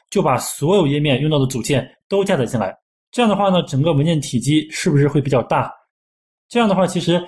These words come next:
加载呢也会比较慢。那如果我们能做到，当用户访问哪一个组件，或者说访问哪个页面的时候，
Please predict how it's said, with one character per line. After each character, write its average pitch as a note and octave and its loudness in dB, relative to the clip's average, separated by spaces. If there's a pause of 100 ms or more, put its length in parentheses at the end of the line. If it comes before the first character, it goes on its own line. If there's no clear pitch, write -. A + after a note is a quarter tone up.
(100)
加 E3+ 0
载 C#3 2
呢 C3 0
也 C3 2
会 C3 0
比 C#3 0
较 B2+ 2
慢。 C3+ 0 (800)
那 A#3+ 2
如 A3+ 4
果 A3+ 2
我 F3+ 2
们 C#3 0
能 D3+ 0
做 F3+ 2
到， D3 0 (160)
当 G#3 2
用 G#3+ 4
户 F3 0
访 B2 -2
问 G#3+ 4
哪 C#3 2
一 A2 -2
个 B2 0
组 B2 -2
件， B2+ 0
或 F3 0
者 D3+ 2
说 E3+ 2
访 C3+ 0
问 E3 2
哪 D3 2
个 B2 2
页 D#3 -2
面 D#3 2
的 C#3 2
时 - -8
候， A2+ 0